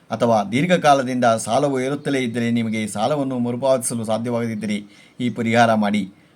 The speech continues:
ಸಿಂಧೂರವನ್ನು ತೆಂಗಿನಕಾಯಿಗೆ ಹಚ್ಚಿ ಅದನ್ನು ಕೆಂಪು ಬಟ್ಟೆಯಲ್ಲಿ ಕಟ್ಟಿ ಪೂಜಿಸಿ. ಪೂಜೆ ಮಾಡಿದ ನಂತರ ಈ ತೆಂಗಿನಕಾಯಿಯನ್ನು ನಿಮ್ಮ ತಿಜೋರಿಯಲ್ಲಿರಿಸಿ ಲಕ್ಷ್ಮೀದೇವಿಯನ್ನು ಹಣಕ್ಕಾಗಿ ಪ್ರಾರ್ಥಿಸಿ. ಇದರಿಂದ ಹಣದ ಸಮಸ್ಯೆ ಕ್ಷ-,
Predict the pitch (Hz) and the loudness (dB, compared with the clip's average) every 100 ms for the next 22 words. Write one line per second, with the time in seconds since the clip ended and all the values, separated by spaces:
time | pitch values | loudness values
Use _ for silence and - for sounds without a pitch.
0 | _ - 175 185 185 165 147 120 147 170 | _ -2 4 6 6 6 2 -2 0 0
1 | 160 151 151 135 117 127 110 - _ 120 | 2 2 2 0 -2 -4 -4 -8 _ -4
2 | 135 131 120 - 151 160 185 160 160 151 | -2 -2 -6 -6 -4 0 2 2 0 -4
3 | 139 - 127 120 120 - _ _ - 147 | -2 -2 -4 -2 -4 -4 _ _ -6 -4
4 | 113 131 110 - 147 151 160 143 143 135 | -2 -2 -4 -6 -8 0 2 2 0 0
5 | 143 156 123 143 131 135 175 175 151 143 | -2 -2 0 -2 -4 -4 -4 2 2 2
6 | 131 131 127 123 110 - - _ _ _ | -2 -4 -2 -2 -4 -8 -20 _ _ _
7 | _ _ - 147 180 202 185 156 143 127 | _ _ -8 2 4 6 6 4 0 -2
8 | 135 123 - _ _ _ _ _ - 147 | -4 -6 -8 _ _ _ _ _ -8 -6
9 | 143 190 185 175 160 143 131 151 165 156 | 0 2 4 4 4 2 0 0 2 2
10 | 123 123 117 113 117 - 127 127 117 98 | 2 0 0 -2 -4 -4 -6 0 0 2
11 | 139 180 180 143 135 139 120 120 - - | 0 0 2 0 -2 -2 -4 -6 -14 -12
12 | - | -12